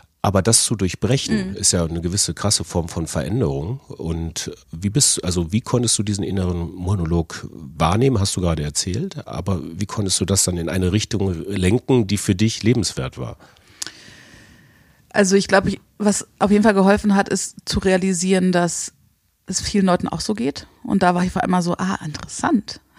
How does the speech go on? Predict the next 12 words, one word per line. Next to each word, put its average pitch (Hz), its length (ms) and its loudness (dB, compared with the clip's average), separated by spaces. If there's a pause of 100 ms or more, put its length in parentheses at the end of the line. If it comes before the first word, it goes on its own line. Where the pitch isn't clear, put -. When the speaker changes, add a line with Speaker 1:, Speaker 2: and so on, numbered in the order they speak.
(580)
Speaker 2:
<laughs> - 380 -6
Vielleicht 175 200 2
bin 202 160 -4
ich - 160 -8
gar 170 140 0
nicht 180 160 -6
das 165 120 -6
Problem, 160 460 -6
ne? 269 120 0
Also 240 160 0
es - 140 -6
f-, - 240 -18